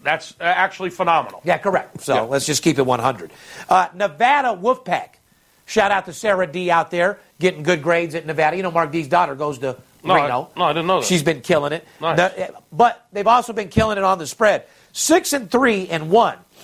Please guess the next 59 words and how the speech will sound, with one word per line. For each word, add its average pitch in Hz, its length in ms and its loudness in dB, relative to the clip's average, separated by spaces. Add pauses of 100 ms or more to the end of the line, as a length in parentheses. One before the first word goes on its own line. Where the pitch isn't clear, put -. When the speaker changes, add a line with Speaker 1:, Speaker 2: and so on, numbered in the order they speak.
(160)
Speaker 2:
and 165 100 -2
depending 208 400 0
on 196 160 0
your 165 100 -2
line, 170 300 2
they 143 100 -10
should 214 220 -10
be 190 100 -14
seven 269 420 -2
and 156 140 -14
three, 147 360 -6 (360)
depending 175 380 0
on 165 140 -4
your 151 100 -6
line 156 220 0
on 135 140 -8
that 135 160 -6
game. 131 260 -4
Now 117 100 -6
check 185 240 0
this 185 160 -4
out, 151 180 2
guys. 123 300 -6 (160)
Speaker 1:
Our 175 400 2
state - 480 -2
team 247 220 0
here, 185 200 2
the 170 120 -2
Nevada 214 420 2
Wolfpack. 240 540 2
Speaker 2:
Is 131 60 -4
getting 254 260 -2
that 233 180 -2
money 254 280 0
if 175 120 -2
you're 175 80 -2
betting 214 240 4
them. 135 100 -16
If 147 120 -4
you're 160 100 2
Speaker 1:
Oh, 156 40 8
Speaker 2:
betting 285 220 4
Reno, 185 520 0
Speaker 1:
solid. 226 340 2
Speaker 2:
you're 196 80 -2
getting 202 320 -6
paid. 185 320 -2
Speaker 1:
Solid 214 480 2
team. - 180 -4 (100)
Speaker 2:
So 202 140 0
I'm 240 120 2
telling 269 280 0
you 247 100 -6
right 247 200 2
now, 208 160 -2
if 208 80 -4
you're 180 100 -8
betting 240 320 0
Reno 175 480 -6